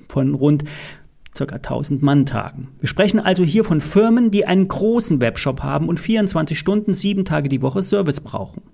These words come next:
Intershop hat, äh, um die dreihundert Mitarbeiter in Jena sitzen. Jena bezeichnet sich ja gerne als ostdeutsches Silicon Valley.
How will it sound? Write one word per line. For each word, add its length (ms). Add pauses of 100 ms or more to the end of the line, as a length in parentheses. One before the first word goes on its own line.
(480)
Intershop 420 (340)
hat, 300
äh, 320 (120)
um 220
die 120
dreihundert 440
Mitarbeiter 420
in 80
Jena 320
sitzen. 460 (120)
Jena 300
bezeichnet 500
sich 120
ja 100
gerne 260
als 220
ostdeutsches 680
Silicon 420
Valley. 300